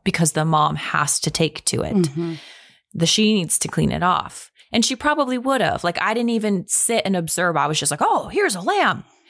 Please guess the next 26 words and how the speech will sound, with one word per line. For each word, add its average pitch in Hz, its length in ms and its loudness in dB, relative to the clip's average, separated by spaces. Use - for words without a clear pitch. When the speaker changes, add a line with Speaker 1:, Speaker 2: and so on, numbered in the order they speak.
Speaker 1:
It 190 120 0
must - 200 -2
be 285 80 0
cold. 427 420 0
Let's - 200 -2
take 165 220 -2
it 180 60 -2
inside 269 540 0
and 156 100 -2
wipe 165 200 0
it 311 60 0
off. 320 280 0
Put - 180 -2
my 269 140 0
kid's 285 300 -2
smell 294 520 0
all 247 280 2
over 262 260 -2
it. - 140 -4
Let's 269 220 0
hold 381 280 0
it. - 220 -2
It's - 160 -2
so 330 200 2
cute." 403 240 -4
Speaker 2:
<laughs> 349 100 2